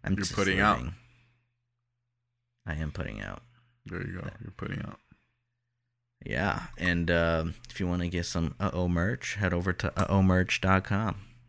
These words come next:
Speaker 1: and, uh, cop yourself a hoodie or something.
Speaker 2: There you go.
Speaker 1: Um, anything else? What do, what else do we need to plug?
Speaker 2: We love you guys. Thanks for
Speaker 1: Yeah.
Speaker 2: sticking around.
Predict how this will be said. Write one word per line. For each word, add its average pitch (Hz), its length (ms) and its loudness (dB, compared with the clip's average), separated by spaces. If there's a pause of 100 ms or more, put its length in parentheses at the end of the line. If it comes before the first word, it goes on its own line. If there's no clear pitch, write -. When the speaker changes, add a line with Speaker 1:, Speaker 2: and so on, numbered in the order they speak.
(180)
Speaker 1:
and, 76 260 -2
uh, 69 240 -4
cop - 240 -4
yourself - 320 -4
a 78 60 -4
hoodie 85 320 0
or 55 100 -2
something. - 480 -6 (1500)
Speaker 2:
There 95 100 -4
you 92 120 -4
go. 85 100 -2
Speaker 1:
Um, 78 440 -2 (140)
anything 87 380 -4
else? - 920 -10 (220)
What - 80 -4
do, 98 80 0 (140)
what 110 140 -6
else 104 180 -4
do 104 100 -4
we 104 60 0
need 104 160 0
to 110 60 -2
plug? 120 360 -4 (360)
Speaker 2:
We 98 160 2
love 104 240 2
you 151 140 0
guys. 127 580 6 (1000)
Thanks 101 240 2
for - 100 -4
Speaker 1:
Yeah. 92 60 2
Speaker 2:
sticking 113 260 0
around. 120 320 0